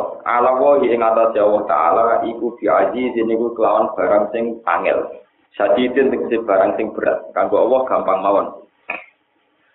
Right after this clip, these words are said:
Wa barazu lan padha sum-, padha sowan sapa para makhluk. Barazu tegese padha metu sapa para makhluk. Ayil khalaiqu tegese para-para makhluk.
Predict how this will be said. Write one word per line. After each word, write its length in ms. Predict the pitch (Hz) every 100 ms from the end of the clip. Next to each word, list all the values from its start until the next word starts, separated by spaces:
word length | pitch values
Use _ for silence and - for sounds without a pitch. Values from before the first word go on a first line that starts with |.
| _ _ _
Wa 200 | 120 120
barazu 360 | 143 147 147 156
lan 160 | 156 151
padha 220 | 151 147 147
sum-, 220 | 156 147 - - 143
padha 320 | 143 143 143 147 143 - - - -
sowan 320 | 147 147 135
sapa 220 | 143 143 143
para 180 | 139 139
makhluk. 460 | 139 - 120 -
Barazu 320 | 139 139 143 151
tegese 320 | 147 135 143 135
padha 300 | 139 135 135 131 - - - _
metu 300 | - 151 - 151
sapa 180 | 139 135 -
para 200 | 131 131
makhluk. 320 | 131 107 110
Ayil 240 | 110 127 127 127
khalaiqu 400 | 131 135 135 127
tegese 240 | 110 120 120
para-para 320 | 120 120 117
makhluk. 340 | 110 - 85